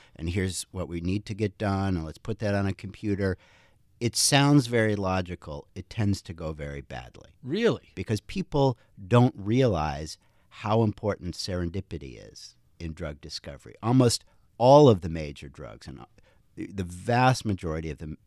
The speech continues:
Speaker 1: major breakthroughs that we have i-, in science, but it, but especially in drug discovery, there's always some element of serendipity because the body is so much more complex.
Speaker 2: Mm-hmm.
Speaker 1: What works in a cell dish or what works in a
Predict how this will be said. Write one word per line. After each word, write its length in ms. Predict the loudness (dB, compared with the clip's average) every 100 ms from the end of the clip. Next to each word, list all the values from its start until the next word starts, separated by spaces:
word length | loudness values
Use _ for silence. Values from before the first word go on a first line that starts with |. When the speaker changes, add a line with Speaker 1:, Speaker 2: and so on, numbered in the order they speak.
| _ _ _ -6
Speaker 1:
major 420 | -4 -4 -6 -12
breakthroughs 800 | -10 -8 -8 -10 -12 -10 -12 -18 _ _
that 160 | -10 -8
we 140 | -6
have 360 | -8 -8 -8 -12
i-, 120 | -16 -20 -20 _ _ -10
in 200 | -2 0
science, 500 | 0 -2 0 -2 -4
but 160 | -12
it, 120 | -12 -14 -14
but 120 | -12
especially 600 | -10 -8 -4 -4 -4 -6
in 60 | -6
drug 240 | -6 -8
discovery, 580 | -8 -10 -14 -12 -12 -14 -18 _ _
there's 180 | -6 -6 -2
always 420 | 0 2 4 4
some 220 | 2 0 2
element 480 | 2 2 0 -2
of 80 | -6
serendipity 760 | -8 -4 -2 -2 -6 -8 -10 -10
because 300 | -10 -10 -10
the 100 | -12
body 500 | -6 -2 0 0 -4
is 100 | -8
so 280 | -6 -2 -2
much 320 | -2 -6 -12
more 180 | -14 -14
complex. 760 | -14 -14 -14 -12 -12 -12 -12
Speaker 2:
Mm-hmm. 300 | -8 -6 -6
Speaker 1:
What 220 | -2 -2 0
works 300 | -2 -2 -4
in 80 |
a 60 | -6
cell 340 | -4 -6 -6
dish 340 | -6 -8 -10 -12
or 40 |
what 200 | -12 -12
works 300 | -8 -8 -6
in 80 | -8
a 140 | -8